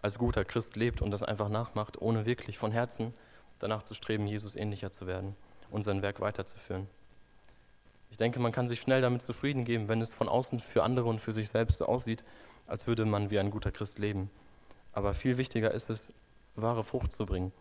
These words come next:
also wirkliche Fortschritte im Glauben zu machen und in das Ebenbild Christi verwandelt zu werden. Bei Judas sah es auch so aus, als ob er ein echter Jünger war,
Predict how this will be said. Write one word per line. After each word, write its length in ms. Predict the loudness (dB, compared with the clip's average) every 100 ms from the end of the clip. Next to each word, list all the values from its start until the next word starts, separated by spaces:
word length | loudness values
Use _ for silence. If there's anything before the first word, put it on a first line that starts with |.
| -20 -20 -14
also 240 | -6 -2 0
wirkliche 380 | 0 -2 -2 -4 -8 -20 -10
Fortschritte 440 | -2 0 0 -2
im 100 | 0
Glauben 280 | 4 4 4
zu 120 | 4
machen 260 | 2 2 2
und 100 | 2
in 120 | 4
das 160 | 2 0
Ebenbild 420 | 0 2 2 0
Christi 280 | -4 -6 -6
verwandelt 420 | -4 -4 -2 -4
zu 160 | -6 -6
werden. 300 | -4 -6 -8 -16 -20 -20 -20 -20 -20 -20 -20 -12
Bei 60 | -4
Judas 320 | 0 4 4
sah 140 | 4 2
es 120 | 4
auch 140 | 0
so 160 | 2 2
aus, 160 | 2
als 120 | 0 -2
ob 140 | 2
er 60 | 2
ein 100 | 2
echter 260 | 0 0
Jünger 300 | 0 2 2
war, 200 | 2 -2